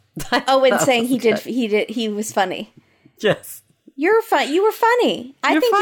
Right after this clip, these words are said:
Speaker 1: funny.
Speaker 2: funny.
Speaker 1: You're funny.
Speaker 2: Which is so something my mom would do. "You did a great job." I'd be
Speaker 1: And
Speaker 2: like,
Speaker 1: me.
Speaker 2: "No, I didn't.
Speaker 1: I would do that
Speaker 2: No.
Speaker 1: too.
Speaker 2: No." Yeah, you would do it with, like, a fake smile on your face, and I'd be
Speaker 1: I would,
Speaker 2: able to
Speaker 1: you
Speaker 2: tell.
Speaker 1: know, you know what I was
Speaker 2: Yeah,
Speaker 1: doing.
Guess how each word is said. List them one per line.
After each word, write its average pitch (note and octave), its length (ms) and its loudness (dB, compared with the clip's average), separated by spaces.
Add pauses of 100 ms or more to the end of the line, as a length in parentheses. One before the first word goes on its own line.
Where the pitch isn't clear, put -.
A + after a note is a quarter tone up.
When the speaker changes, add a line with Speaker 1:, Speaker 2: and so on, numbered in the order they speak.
Speaker 1:
funny. A3 80 4
Speaker 2:
funny. B3 500 0
Speaker 1:
You're C#4+ 200 0
funny. A#3 560 2 (120)
Speaker 2:
Which B3+ 240 0
is B3+ 180 0
so A#3 460 4
something G#3+ 420 -2
my G3 140 2
mom F3 280 0
would E3+ 100 -6
do. E3+ 200 -4
"You A#3 220 -4
did F4+ 180 -2
a F#4+ 120 0
great F#4 260 2
job." F#4 540 4 (500)
I'd G#3+ 60 -8
be G#3+ 60 0
Speaker 1:
And G#3 120 2
Speaker 2:
like, F#3+ 140 2 (280)
Speaker 1:
me. G3+ 100 -14
Speaker 2:
"No, F#3+ 120 -4
I F#3 160 -2
didn't. E3+ 200 -6
Speaker 1:
I - 40 -6
would - 120 -10
do - 100 -16
that - 180 -8
Speaker 2:
No. E3+ 80 -8 (120)
Speaker 1:
too. F3+ 40 -20 (880)
Speaker 2:
No." F3 340 -12 (520)
Yeah, A3 160 2
you G#3+ 200 -2
would A3 100 2
do G#3 160 2
it - 40 2
with, F3+ 100 -4
like, F3 140 0
a F3 60 -12
fake D#3+ 260 -2
smile E3 380 -6
on F3 100 -8
your F3 80 -8
face, F3+ 380 -4
and E3+ 100 -6
I'd E3+ 100 -4
be F3 60 0
Speaker 1:
I - 20 2
would, E3 120 4
Speaker 2:
able D#3 80 0
to F#3+ 60 2
Speaker 1:
you G#3+ 80 4
Speaker 2:
tell. F3+ 120 4
Speaker 1:
know, C#3+ 480 2
you E3+ 200 0
know C#3 240 2
what A#2 120 2
I A2+ 160 2
was A2+ 180 -6
Speaker 2:
Yeah, F3+ 200 2
Speaker 1:
doing. D2 200 -10